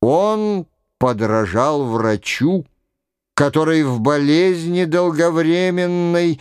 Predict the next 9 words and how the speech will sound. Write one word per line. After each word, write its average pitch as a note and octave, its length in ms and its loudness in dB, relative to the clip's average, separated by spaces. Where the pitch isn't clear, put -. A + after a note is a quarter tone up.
и E3 140 2
подверженной D3+ 1120 0
различным C#3 800 0
припадкам C#3+ 1040 0
то A3+ 200 0
позволяет D#3 1120 0
больному C3+ 1040 0
безвредные D#3+ 1160 0
удовольствия, D#3+ 1800 0